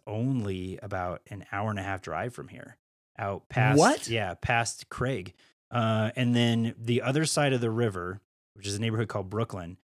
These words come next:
Speaker 1: used to be the red light district. And Butch Cassidy would ride into town and he would drink there.
Speaker 2: Wow.
Speaker 1: So I've, I, I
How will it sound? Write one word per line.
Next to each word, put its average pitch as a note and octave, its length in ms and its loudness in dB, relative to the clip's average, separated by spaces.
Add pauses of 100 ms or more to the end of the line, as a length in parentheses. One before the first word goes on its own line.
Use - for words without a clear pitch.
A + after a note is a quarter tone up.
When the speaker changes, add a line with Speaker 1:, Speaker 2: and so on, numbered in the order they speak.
(340)
Speaker 1:
used A2+ 280 -2
to G#2+ 60 -6
be G#2 460 -2
the F#2 120 -6
red G2 220 -4
light D2 180 -8
district. - 520 -12 (400)
And G2+ 640 -4
Butch A2+ 180 -2
Cassidy A2+ 380 0
would G2 100 -6
ride G2 280 -4
into F#2 180 -8
town F2+ 360 -8
and F#2 120 -12
he G2 80 -10
would F2+ 140 -10
drink F#2+ 300 -10
there. - 240 -14 (320)
Speaker 2:
Wow. E3 460 2
Speaker 1:
So F2+ 400 -6
I've, C3+ 340 4
I, D3+ 480 4
I C#3 60 -4